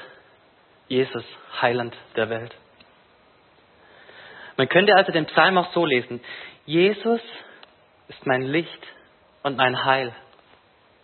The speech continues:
Von wem sollte ich mich fürchten? Jesus ist meines Lebens Kraft. Vor wem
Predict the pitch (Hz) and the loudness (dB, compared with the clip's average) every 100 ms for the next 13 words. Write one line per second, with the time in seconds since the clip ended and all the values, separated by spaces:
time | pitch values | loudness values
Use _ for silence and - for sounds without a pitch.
0 | _ _ 165 160 196 247 220 208 202 196 | _ _ -2 0 -2 -2 -4 -4 -2 -4
1 | - 202 233 - - - _ _ _ _ | 2 2 2 -4 -16 -18 _ _ _ _
2 | _ _ - - - - - _ 135 147 | _ _ -20 -20 -20 -20 -20 _ -2 -2
3 | 165 131 110 - 127 139 131 120 123 131 | -2 -8 -10 -2 0 0 -4 -6 -6 -6
4 | - 117 120 - - - _ - _ _ | -12 -10 -10 -14 -20 -20 _ -20 _ _
5 | _ _ _ _ _ _ _ - 113 123 | _ _ _ _ _ _ _ -6 -2 -2
6 | 131 135 | -2 -6